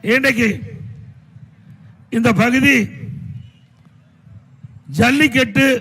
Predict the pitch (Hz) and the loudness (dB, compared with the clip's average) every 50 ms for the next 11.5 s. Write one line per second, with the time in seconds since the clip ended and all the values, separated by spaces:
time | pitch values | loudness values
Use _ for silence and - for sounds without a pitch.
0 | - - - - - _ - - - - - - - _ _ _ - - - - | -4 -14 -20 -20 -20 _ -18 -14 -14 -14 -14 -14 -18 _ _ _ -20 -20 -20 -20
1 | - - - - - 139 165 196 240 262 262 254 247 247 254 247 240 277 262 233 | -20 -20 -20 -16 -10 -4 -2 0 2 4 4 4 2 2 0 0 0 2 2 2
2 | 226 226 254 262 262 269 233 240 240 233 233 233 240 240 240 214 208 202 196 196 | 2 4 2 2 2 2 2 2 0 -2 -2 -2 -2 -2 0 2 2 2 0 0
3 | - - - - - - - - - - - - - - - - - - - - | -4 -8 -12 -16 -18 -18 -18 -20 -20 -20 -20 -20 -20 -20 -20 -20 -20 -20 -20 -20
4 | - - - - - - - - - - - - - - - - - 226 233 262 | -20 -20 -20 -20 -20 -20 -20 -20 -20 -20 -20 -20 -20 -20 -18 -10 -4 -2 0 2
5 | 262 269 277 262 226 196 - - - - - - - - - - - - - - | 4 4 4 2 2 0 -2 -6 -12 -14 -16 -16 -18 -20 -20 -20 -20 -20 -20 -20
6 | - - - - - 143 147 196 226 262 277 294 247 262 240 247 247 247 247 262 | -20 -20 -20 -16 -10 -4 -2 -2 0 2 0 0 0 0 0 2 2 4 4 4
7 | 269 269 269 240 226 - - - - - - - - - - - - - - - | 4 2 2 -2 -4 -10 -12 -12 -14 -16 -18 -20 -20 -20 -20 -20 -20 -20 -10 -2
8 | - 196 233 262 254 254 240 254 220 262 262 214 233 240 240 240 240 285 285 269 | 2 2 4 4 4 4 2 2 2 2 2 2 2 2 2 2 2 2 0 0
9 | 269 - - - - - - _ - - - - - - - - 294 349 359 359 | -2 -6 -8 -8 -8 -8 -10 _ -20 -20 -20 -18 -12 -4 0 2 4 4 6 6
10 | 339 320 339 339 339 294 233 247 254 262 269 262 202 247 233 196 285 320 311 262 | 6 6 6 4 4 2 2 2 2 2 0 0 0 0 0 2 4 4 2 2
11 | 196 196 233 254 254 240 233 233 214 - | 2 2 4 4 4 4 2 2 2 2